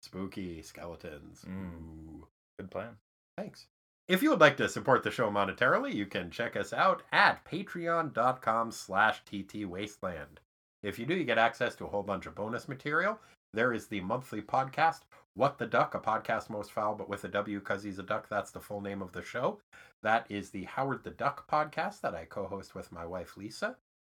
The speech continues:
Speaker 1: There is also a whole bunch of other stuff that is up there. I've been making a bunch of video reviews of classic comic books.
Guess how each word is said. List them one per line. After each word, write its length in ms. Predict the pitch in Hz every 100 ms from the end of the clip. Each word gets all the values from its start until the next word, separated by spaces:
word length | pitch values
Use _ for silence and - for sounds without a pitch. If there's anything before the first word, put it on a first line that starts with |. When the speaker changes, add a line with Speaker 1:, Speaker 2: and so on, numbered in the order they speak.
| _ _ 135
Speaker 1:
There 180 | 165
is 120 | 123 113
also 340 | 113 - 95
a 80 | 90
whole 420 | - - 147 131 -
bunch 260 | 101 110 101
of 100 | 85
other 260 | 90 117 -
stuff 420 | - 123 123 -
that 160 | 123 131
is 140 | 123
up 180 | 131 -
there. 300 | 143 151 - _ - -
I've 160 | 90
been 140 | 107 104
making 300 | 107 117 101
a 40 |
bunch 320 | 87 101 101 104
of 160 | 82
video 300 | 87 104 110
reviews 520 | 104 101 95 101 107 101
of 160 | 87
classic 440 | - 104 - 98 -
comic 380 | 104 131 - -
books. 380 | 110 - -